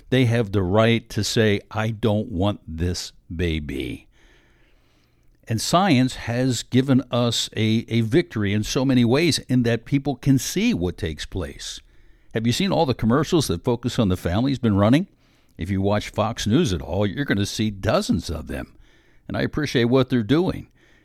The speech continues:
With this, with sonograms and the like, we see the reality that this is a human person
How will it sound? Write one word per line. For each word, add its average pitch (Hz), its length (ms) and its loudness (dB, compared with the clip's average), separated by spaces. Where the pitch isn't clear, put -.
With 131 220 4
this, - 320 0
with 113 180 -2
sonograms 101 880 0
and 104 180 2
the 98 80 0
like, 98 460 0
we 113 200 0
see 139 640 2
the 123 80 2
reality 117 680 0
that 104 380 2
this 131 380 4
is 123 360 -2
a 104 120 0
human 123 760 4
person 71 640 -4